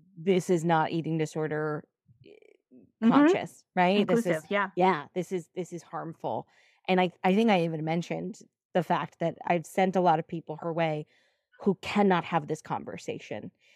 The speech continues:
Speaker 1: Um, and that if there's concern, the first thing that she should have done is said, "Let's try something different and come back in six weeks and then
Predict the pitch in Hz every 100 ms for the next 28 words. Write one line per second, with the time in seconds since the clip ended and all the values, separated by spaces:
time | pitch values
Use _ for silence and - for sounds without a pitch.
0 | _ _ 175 170 165 156 - 185 180 180
1 | 170 226 - 240 220 - 208 - 202 190
2 | 170 - 185 - 185 175 - - 175 -
3 | - 247 - 180 165 143 143 160 _ _
4 | - - 180 - _ _ 180 180 185 196
5 | - - _ - 175 170 185 220 240 269
6 | 220 - 226 262 - _ _ 180 175 190
7 | 180 170 170 170 165 175 160 - _ _
8 | _ _ - 208 196 180 240 240 220